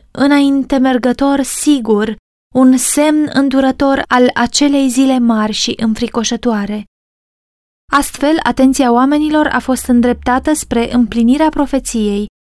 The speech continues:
și mulți au fost determinați să ia în serios avertizarea în legătură cu cea de-a doua venire. În o mie opt sute patruzeci, o altă împlinire remarcabilă a profeției a trezit interesul general.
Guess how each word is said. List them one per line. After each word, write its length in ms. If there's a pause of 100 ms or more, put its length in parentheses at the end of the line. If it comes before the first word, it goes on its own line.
(160)
și 160
mulți 440
au 80
fost 380
determinați 800
să 100
ia 260
în 140
serios 540 (100)
avertizarea 800
în 140
legătură 420
cu 100
cea 260
de-a 180
doua 240
venire. 520 (880)
În 200
o 100
mie 380
opt 220
sute 360
patruzeci, 800 (460)
o 180
altă 380
împlinire 640
remarcabilă 800
a 180
profeției 760
a 120
trezit 580
interesul 720
general. 640